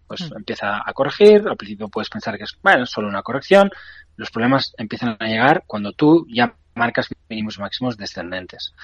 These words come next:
Speaker 1: Esto puede ser una bandera, puede ser muchas cosas, pero ya empieza a ser algo problemático. Es decir, el mercado ya no va tan limpio, ya no va tan seguro, ya no lo tiene tan claro esto de que todo ha terminado. Puede que lo, lo acabe rompiendo al alza, pero de momento ya se está ensuciando.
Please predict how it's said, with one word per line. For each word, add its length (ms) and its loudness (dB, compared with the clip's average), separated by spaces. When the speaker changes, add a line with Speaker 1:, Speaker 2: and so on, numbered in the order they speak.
Speaker 1:
Esto 160 2
puede 160 6
ser 120 -4
una 100 -4
bandera, 400 4
puede 160 -8
ser 100 -8
muchas 260 -4
cosas, 260 -4
pero 180 4
ya 80 8
empieza 240 2
a 20 4
ser 240 2
algo 260 8
problemático. 640 2
Es 80 -18
decir, 240 -4
el 100 2
mercado 300 4
ya 160 8
no 80 6
va 100 8
tan 160 2
limpio, 360 -14
ya 120 -2
no 100 6
va 100 8
tan 160 0
seguro, 360 -12
ya 140 0
no 100 4
lo 100 4
tiene 180 0
tan 220 0
claro 400 -2
esto 220 -8
de 160 -8
que 520 -4
todo 180 2
ha 80 -2
terminado. 560 -6
Puede 260 -2
que 100 0
lo, 360 0
lo 160 0
acabe 240 0
rompiendo 400 -6
al 100 2
alza, 280 2
pero 160 0
de 60 2
momento 340 2
ya 180 2
se 100 -6
está 180 0
ensuciando. 540 -4